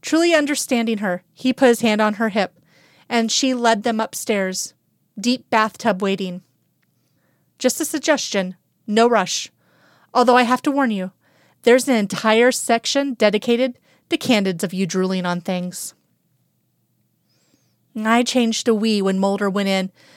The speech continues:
to give her some clean towels and found her staring at the bathtub, full and steamy, completely clothed, eyes glassy.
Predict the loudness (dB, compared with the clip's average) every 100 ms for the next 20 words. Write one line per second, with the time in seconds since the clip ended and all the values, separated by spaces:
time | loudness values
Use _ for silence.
0 | _ 0 2 2 0 -4 -2 -4 0 0
1 | 0 -2 -8 -16 _ -10 0 2 2 0
2 | -2 0 0 2 -2 0 2 0 0 -2
3 | -2 -6 _ _ _ _ _ 4 4 4
4 | 0 -4 -6 -4 -2 -4 -6 _ _ -6
5 | -2 0 0 -2 2 2 2 -2 -10 -20
6 | _ -2 2 2 0 0 0 0 -4 -6